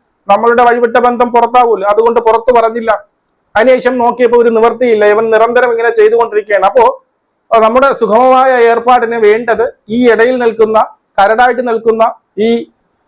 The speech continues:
മൂന്നര വയസ്സ് പ്രായമുള്ള ആ പൊടീനെയാണ്, അല്ലേ? അതുകൊണ്ട് ആ പൊടീനെ അങ്ങ് തീർത്തു. ഇതാണ് ഏറ്റവും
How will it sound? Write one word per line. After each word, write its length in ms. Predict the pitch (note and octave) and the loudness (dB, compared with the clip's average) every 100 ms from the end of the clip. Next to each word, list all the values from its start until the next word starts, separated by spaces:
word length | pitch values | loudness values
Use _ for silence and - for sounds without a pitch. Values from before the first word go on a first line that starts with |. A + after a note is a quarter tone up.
| _ G#3 | _ 0
മൂന്നര 220 | G#3+ A#3 | 2 4
വയസ്സ് 320 | A3+ A3 A3 | 2 2 -2
പ്രായമുള്ള 680 | A3 - G#3+ G#3 G#3 G3+ G#3 | -6 0 2 2 0 0 0
ആ 40 | |
പൊടീനെയാണ്, 600 | G#3 G3+ A3+ G#3 D3 A2+ - | 0 -2 -2 -2 -4 -4 -2
അല്ലേ? 200 | A3+ B2 - _ _ _ _ D3+ | 0 0 -6 _ _ _ _ 0
അതുകൊണ്ട് 280 | G3 A#3 | 2 2
ആ 40 | A#3+ | 2
പൊടീനെ 380 | A3+ A3 C#4 C4 | 2 0 0 2
അങ്ങ് 180 | B3+ | 0
തീർത്തു. 440 | A#3+ B3+ A#3+ G#3+ - | 2 0 0 -2 -2
ഇതാണ് 260 | G#3+ A3+ B3 | 0 0 2
ഏറ്റവും 520 | A3+ A3+ C4+ B3+ | -2 0 0 0